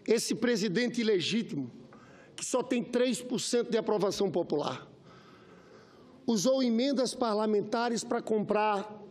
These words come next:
votos de deputados. Mas foi mais do que isso. Foram bilhões.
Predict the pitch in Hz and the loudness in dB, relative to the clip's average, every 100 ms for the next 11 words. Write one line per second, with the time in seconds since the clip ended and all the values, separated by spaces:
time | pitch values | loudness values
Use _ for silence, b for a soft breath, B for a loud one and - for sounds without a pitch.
0 | - - 139 214 214 180 165 156 160 - | -16 -4 2 2 2 0 0 -2 -4 -8
1 | 139 117 - - - - - B B - | -6 -6 -8 -16 -18 -20 -20 B B -4
2 | 262 - 285 277 294 330 233 262 - - | -2 0 0 0 0 0 0 0 -4 -10
3 | - - - - - - B B B - | -16 -20 -20 -20 -20 -20 B B B 0
4 | 254 285 226 262 220 262 247 160 - - | 0 2 2 4 4 4 2 0 -6 -10